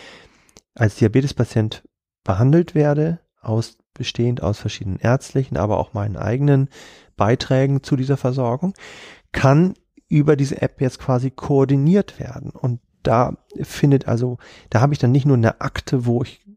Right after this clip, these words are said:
wenn ich Glück habe, dann auch die richtigen Dokumente und Werte drin liegen, sondern die App kann das ein Stück weit aktiv, die Koordinierung mit übernehmen. Und, und das ist die Sensation,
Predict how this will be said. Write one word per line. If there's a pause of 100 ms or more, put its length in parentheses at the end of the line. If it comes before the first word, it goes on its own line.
(100)
wenn
ich
Glück
habe,
dann
auch
die
richtigen
Dokumente
und
Werte
drin
liegen, (360)
sondern
die
App
kann
das
ein
Stück
weit
aktiv,
die
Koordinierung (400)
mit
übernehmen. (520)
Und,
und
das
ist
die
Sensation,